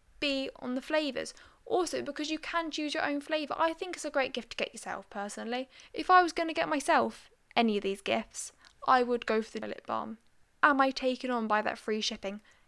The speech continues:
Yes. Yeah, I hope you've picked up some gift ideas to either send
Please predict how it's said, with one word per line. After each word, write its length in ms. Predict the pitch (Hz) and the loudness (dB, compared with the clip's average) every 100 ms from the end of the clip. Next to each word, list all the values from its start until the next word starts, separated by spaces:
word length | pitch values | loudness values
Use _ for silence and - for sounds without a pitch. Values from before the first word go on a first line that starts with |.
| _ | _
Yes. 440 | 143 - - - - _ _ _ 302 | 2 2 -2 -16 -16 _ _ _ -4
Yeah, 220 | 440 392 - - - - | -2 -2 -6 -16 -20 -10
I 120 | - 196 | -4 0
hope 200 | 247 196 | 0 -2
you've 140 | 277 | -4
picked 300 | 294 - - | -4 -2 -2
up 160 | 262 - | -2 -2
some 160 | 240 | -4
gift 260 | 240 233 - | -4 -2 2
ideas 540 | 254 247 247 330 349 | 2 4 0 0 -4
to 120 | - | 2
either 200 | 220 220 - | 2 2 -2
send 680 | - 277 254 254 262 262 | 4 6 6 4 0 -2